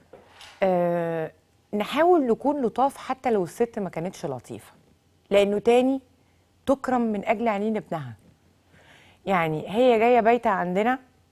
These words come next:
ما نقعدش بقى ضاربين بوز ومقفقفين. أنا عارفة، يعني عارفة إن في حموات بيبقى د-، كده جدًا، لكن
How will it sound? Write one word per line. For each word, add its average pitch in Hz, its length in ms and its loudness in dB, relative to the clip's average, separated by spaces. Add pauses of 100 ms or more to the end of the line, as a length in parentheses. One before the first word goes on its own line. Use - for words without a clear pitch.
ما 170 100 -2
نقعدش 196 280 -2
بقى 190 160 4
ضاربين 175 360 0
بوز 202 200 -2
ومقفقفين. 180 480 -2
أنا 233 180 2
عارفة، 285 460 4
يعني 190 220 0
عارفة 254 280 6
إن 214 100 2
في 254 100 0
حموات 233 340 4
بيبقى 196 460 2
د-، 170 300 -8 (580)
كده 202 280 8 (220)
جدًا، 185 360 8 (1200)
لكن 226 400 6